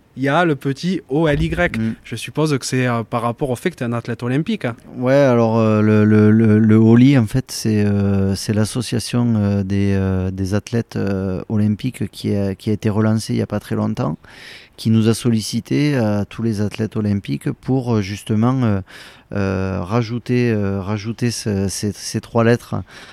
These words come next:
Speaker 2: à nos, euh, à nos profils de, de réseaux sociaux pour, euh, ben, pour valoriser, euh, le statut et puis, euh, pour aussi, euh, valoriser l'olympisme et, euh, et également en vue de, de Paris deux mille vingt-quatre.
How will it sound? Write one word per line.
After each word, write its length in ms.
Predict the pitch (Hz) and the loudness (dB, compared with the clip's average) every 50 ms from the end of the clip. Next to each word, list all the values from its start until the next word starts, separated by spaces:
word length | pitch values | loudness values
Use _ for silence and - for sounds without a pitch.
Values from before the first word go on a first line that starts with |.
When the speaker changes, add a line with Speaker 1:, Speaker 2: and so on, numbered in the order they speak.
| - - _ | -20 -8 _
Speaker 2:
à 80 | 104 104 | 2 4
nos, 420 | 104 110 107 110 110 107 104 101 | 4 6 6 6 6 6 4 4
euh, 400 | 101 98 98 95 95 92 92 98 - - | 4 4 4 4 2 2 0 -2 -2 -2
à 80 | 104 | 0
nos 140 | 104 107 104 | 0 0 0
profils 460 | - - - 107 - - - 120 113 | 0 -2 -4 -4 -2 -2 -2 -2 0
de, 300 | 107 107 101 101 101 101 | 2 2 2 2 2 2
de 100 | 98 101 101 | 2 2 2
réseaux 320 | 98 104 101 101 107 107 | 2 2 2 0 -2 -4
sociaux 500 | 95 - 113 101 - - - 139 147 151 - - - - - - - _ _ | -4 -6 -8 -8 -6 -6 -4 -4 -4 -6 -10 -18 -20 -20 -20 -20 -20 _ _
pour, 340 | - - 127 131 123 117 113 | -2 0 0 2 4 4 6
euh, 480 | 107 104 101 98 95 95 95 95 90 87 - - - - - _ _ - | 6 6 6 4 4 2 2 0 -2 -4 -10 -16 -20 -20 -20 _ _ -2
ben, 100 | 104 104 | -2 -2
pour 200 | - - 110 101 | -2 -4 -4 0
valoriser, 720 | 104 113 113 110 107 110 113 107 101 110 117 117 117 113 | 2 2 2 2 2 2 0 0 -2 -2 -2 -2 -2 -2
euh, 360 | 107 101 101 98 98 98 98 98 | -2 -2 -4 -4 -4 -4 -4 -4
le 140 | 98 101 | -4 -6
statut 560 | 98 - - 110 104 - - - 135 147 156 156 | -8 -8 -8 -8 -10 -10 -10 -8 -6 -4 -4 -4
et 80 | 131 | -6
puis, 340 | - - - - 107 110 110 | -6 -10 -10 -6 -4 -2 -2
euh, 80 | 104 95 | -4 -4
pour 300 | - - 113 110 98 104 | -6 -8 -10 -8 -4 -4
aussi, 460 | 107 101 - - - 139 143 135 127 | -4 -4 -6 -8 -8 -6 -4 -2 0
euh, 400 | 117 110 104 104 101 101 98 92 - - - - - - _ _ | 0 0 0 0 0 -2 -4 -6 -8 -14 -20 -20 -20 -20 _ _
valoriser 560 | 107 110 110 107 110 104 110 107 92 104 113 | 0 2 2 2 2 0 0 -2 -2 -4 -2
l'olympisme 800 | 104 104 104 104 101 101 101 98 - 120 127 - - - 143 143 143 147 151 151 147 | -2 0 0 0 0 0 -2 -2 -4 -8 -8 -8 -6 -4 -4 -2 -2 -2 -2 -2 0
et, 280 | 131 113 104 101 101 101 | 0 0 0 2 2 2
euh, 480 | 101 98 98 98 95 95 95 95 95 92 92 - - - - _ - | 0 0 0 0 -2 -2 -2 -2 -4 -6 -8 -12 -20 -20 -16 _ -2
et 220 | 104 101 98 98 | 0 0 0 0
également 360 | 95 95 101 98 98 101 110 | 0 0 0 0 0 0 0
en 200 | 120 123 117 107 | 0 0 0 -2
vue 180 | 101 98 98 104 | -2 -2 -4 -4
de, 220 | 101 101 101 98 | -2 0 0 0
de 120 | 95 98 101 | -2 -2 -4
Paris 280 | - 107 101 98 104 | -4 -4 -4 -4 -4
deux 80 | 101 101 | -2 -2
mille 180 | 101 101 101 | -2 -2 -2
vingt-quatre. 480 | 101 104 110 117 - 139 127 - - | -2 -4 -4 -6 -6 -8 -10 -10 -12